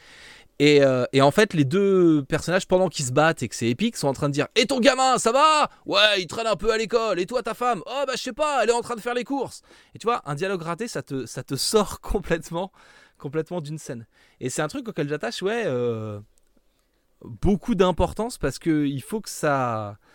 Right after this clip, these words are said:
il faut que tu puisses y croire, en fait. C'est ça qui va définir, euh, qui va définir ton personnage. Et, et on a la chance d'être dans une époque où il y a plus, euh, cette, euh, facilité d'avoir les bulles de pensée ou d'avoir la petite case,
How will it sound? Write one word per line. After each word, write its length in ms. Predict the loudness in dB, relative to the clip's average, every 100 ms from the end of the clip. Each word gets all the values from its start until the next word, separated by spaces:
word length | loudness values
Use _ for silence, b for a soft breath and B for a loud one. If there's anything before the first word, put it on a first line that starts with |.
| b b -20 -16
il 180 | -14
faut 180 | -6 -6
que 100 | -6 -12
tu 200 | -14 -12
puisses 300 | -8 -8 -10
y 60 |
croire, 380 | -6 0 2 0
en 60 | -4
fait. 260 | -10 -12 -14
C'est 140 | -8
ça 120 | -6
qui 100 | -4
va 100 | -4
définir, 520 | -4 -4 -4 -6 -4 -6
euh, 220 | -6 -10 -14 b b b _
qui 100 | -8
va 120 | -6
définir 320 | -4 -6 -6 -8
ton 120 | -8
personnage. 540 | -8 -6 -6 -8 -10 b b b b b -12
Et, 440 | -10 -8 -8 -10 -12 -14 -18 -2
et 60 | 4
on 100 | 8
a 80 | 8
la 100 | 8
chance 200 | 6 2
d'être 120 | 2
dans 60 | 2
une 160 | 2
époque 240 | 0 2 2
où 60 |
il 60 | 2
y 40 |
a 60 | 2
plus, 320 | 2 2 4
euh, 100 | 2
cette, 240 | 0 -4 -2
euh, 140 | -2
facilité 500 | 0 -2 -2 -2 0
d'avoir 240 | 2 2
les 80 | 2
bulles 220 | 2 2
de 80 | 2
pensée 560 | 2 0 0 2 2 2
ou 80 | 0
d'avoir 240 | 0 0
la 100 | -2
petite 180 | -4 -2
case, 440 | 2 2 2 -2